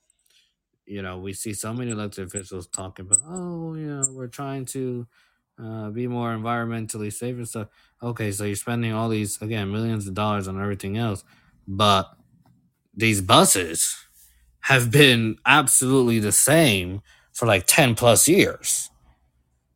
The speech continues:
you know? Where, where's the maintenance in that? Where's the,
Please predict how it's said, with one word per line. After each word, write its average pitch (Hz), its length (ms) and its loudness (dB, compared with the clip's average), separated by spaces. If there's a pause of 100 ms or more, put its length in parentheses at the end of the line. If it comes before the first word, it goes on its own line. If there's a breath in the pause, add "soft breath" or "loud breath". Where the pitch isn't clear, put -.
(260)
you 107 280 2
know? 120 320 4 (1000)
Where, 139 340 8
where's 143 280 10
the 135 80 4
maintenance 135 480 4
in 123 140 2
that? 143 280 6
Where's 127 340 4
the, 123 320 4